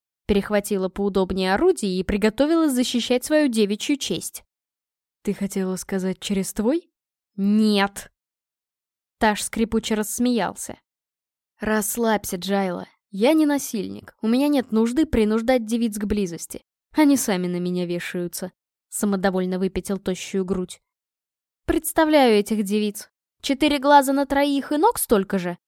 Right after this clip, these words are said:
буркнула я, не опуская лопату. «Ничем не хуже тебя, между прочим. Пожалуй, сегодня одну из них и навещу».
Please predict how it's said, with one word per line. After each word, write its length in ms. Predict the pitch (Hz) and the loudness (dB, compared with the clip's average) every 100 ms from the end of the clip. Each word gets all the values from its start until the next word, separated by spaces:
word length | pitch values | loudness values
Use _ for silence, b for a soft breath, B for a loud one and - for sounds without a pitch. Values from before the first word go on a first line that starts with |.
| _ _ | _ _
буркнула 520 | 196 196 190 202 190 196 | -4 -4 -2 -4 -2 0
я, 220 | 247 302 | 2 2
не 160 | 196 | 2
опуская 520 | 180 - - 226 208 208 | -2 -4 -4 0 2 2
лопату. 540 | 240 226 185 - - _ _ _ _ _ _ _ _ - | 0 0 -2 -4 -14 _ _ _ _ _ _ _ _ -12
«Ничем 520 | 254 277 - 277 254 | -6 -6 -2 -2 0
не 100 | 240 | -2
хуже 300 | 240 247 233 | -2 -2 -2
тебя, 360 | 233 247 240 233 | -2 0 2 2
между 300 | 196 185 180 | 0 -2 -4
прочим. 420 | 185 180 - 185 _ _ _ - | -4 -6 -8 -16 _ _ _ -4
Пожалуй, 380 | 240 247 226 220 | -2 2 2 0
сегодня 500 | - 220 208 202 196 | 0 0 2 4 2
одну 220 | 196 208 | 2 0
из 160 | 208 202 | 0 0
них 220 | 233 - | -2 -2
и 40 | |
навещу». 600 | 190 170 165 - 170 165 | -4 -6 -10 -10 -8 -8